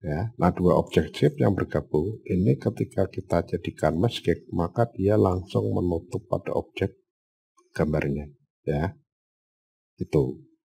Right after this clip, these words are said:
Nah, kalau dipisah bisa nggak? Bisa, selama itu berada di dalam satu frame, ya.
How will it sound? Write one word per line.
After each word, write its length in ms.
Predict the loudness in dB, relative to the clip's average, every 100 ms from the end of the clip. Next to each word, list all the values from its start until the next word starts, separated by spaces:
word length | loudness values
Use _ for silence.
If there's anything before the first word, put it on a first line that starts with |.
| 2
Nah, 160 | 2
kalau 240 | 6 4 4
dipisah 400 | -2 2 2 0
bisa 240 | 0 0
nggak? 240 | 2 0
Bisa, 240 | 0 2 2 4
selama 400 | 4 4 2 0
itu 160 | 0 -2
berada 320 | 0 -2 0
di 160 | -4 0
dalam 320 | 2 4 2
satu 480 | -2 -10 -4 -6 -6 _ _ _ _ _ _ _ 2
frame, 240 | 2 2 -10 -16 -12
ya. 320 | -4 -2 -2